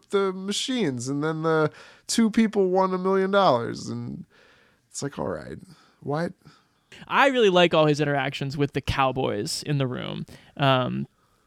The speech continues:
Speaker 2: the, the thing with the county commissioner in the office where the county commissioner's like, "Yeah,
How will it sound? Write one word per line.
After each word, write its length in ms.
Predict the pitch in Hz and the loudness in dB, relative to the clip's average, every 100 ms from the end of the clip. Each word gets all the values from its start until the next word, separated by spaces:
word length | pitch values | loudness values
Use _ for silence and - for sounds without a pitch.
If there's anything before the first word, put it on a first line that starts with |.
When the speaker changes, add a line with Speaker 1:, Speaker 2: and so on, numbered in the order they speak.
| _ - - - | _ -20 -6 4
Speaker 2:
the, 420 | 147 139 131 127 - | 6 6 0 -4 0
the 140 | 147 | 2
thing 180 | - 151 | 4 4
with 120 | 147 | 2
the 60 | 151 | 2
county 300 | 147 143 143 | 2 2 2
commissioner 400 | 139 139 - 135 | -2 -2 -4 -4
in 80 | 127 | -4
the 120 | 131 | -4
office 420 | 135 135 135 - | -4 -2 -4 -4
where 220 | 135 139 | -4 -4
the 60 | 139 | -6
county 200 | 139 135 | -6 -4
commissioner's 320 | 139 135 135 | -2 -2 -4
like, 140 | 123 139 | -8 0
"Yeah, 400 | 139 143 143 | 4 6 4